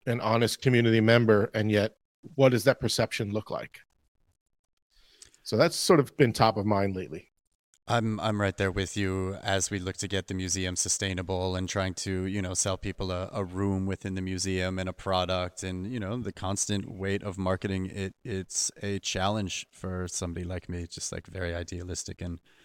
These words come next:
Speaker 2: um, we have just a couple more minutes, so I think we have time
Speaker 1: Mm-hmm.
Speaker 2: for one more question, and I'm, I'm gonna
Speaker 1: Sure.
Speaker 2: make it just, like, a totally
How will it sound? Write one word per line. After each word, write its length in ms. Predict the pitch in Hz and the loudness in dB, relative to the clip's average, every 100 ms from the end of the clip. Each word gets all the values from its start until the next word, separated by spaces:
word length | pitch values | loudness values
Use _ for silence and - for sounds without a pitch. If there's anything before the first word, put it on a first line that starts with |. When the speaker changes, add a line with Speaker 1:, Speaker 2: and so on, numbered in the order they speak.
| _ _ - | _ _ -4
Speaker 2:
um, 260 | 92 92 - - _ | -4 -4 -8 -20 _
we 140 | 117 | 0
have 220 | 143 135 - | 4 2 2
just 220 | 120 - | -2 -2
a 40 | |
couple 260 | - 101 98 | -2 0 0
more 120 | 90 | 0
minutes, 240 | 92 90 | 0 0
so 80 | 95 | 0
I 40 | 92 | 0
think 140 | 98 | 0
we 60 | 95 | 0
have 100 | - | 0
time 140 | 98 | 0
Speaker 1:
Mm-hmm. 80 | 120 | 0
Speaker 2:
for 80 | 82 | -2
one 320 | 85 90 90 | 0 0 -2
more 240 | 95 87 | -2 -2
question, 540 | 87 - 95 - 90 87 | -2 2 2 2 -2 -4
and 180 | 87 90 | -4 -6
I'm, 140 | 92 - | -6 -8
I'm 80 | 110 | -4
gonna 100 | 113 | 2
Speaker 1:
Sure. 120 | 110 | 2
Speaker 2:
make 100 | 101 | 2
it 80 | 95 | -2
just, 200 | 101 - | -2 0
like, 200 | 95 - - _ | -2 -4 -20 _
a 80 | - | -6
totally 640 | - 98 92 90 90 85 | 0 2 4 2 2 0